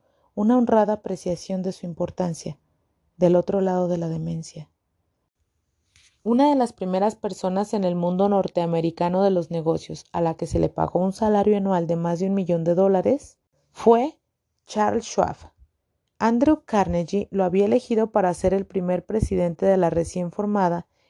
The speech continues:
United States Steel Company en mil novecientos veintiuno, cuando Schwab tenía solo treinta y ocho años de edad. Posteriormente, Schwab partió de esta compañía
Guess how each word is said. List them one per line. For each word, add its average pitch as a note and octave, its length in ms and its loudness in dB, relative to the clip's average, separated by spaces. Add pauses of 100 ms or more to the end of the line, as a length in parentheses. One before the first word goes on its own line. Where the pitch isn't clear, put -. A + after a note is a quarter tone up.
(140)
United G3 560 0
States F#3+ 480 0
Steel - 400 -4
Company E3+ 560 -6 (260)
en F3+ 220 0
mil F#3+ 220 2
novecientos F3 720 -2
veintiuno, D#3+ 600 -6 (640)
cuando G#3 320 4
Schwab A#3+ 380 2
tenía A#3 420 -2
solo A#3 400 0
treinta F#3+ 320 -4
y E3+ 100 0
ocho F3 300 -2
años E3 300 -6
de E3 80 -2
edad. D3+ 240 -2 (2500)
Posteriormente, A#3 840 2
Schwab A#3+ 360 0
partió A#3 500 -2
de F3 160 0
esta G#3 260 -6
compañía G3 600 -2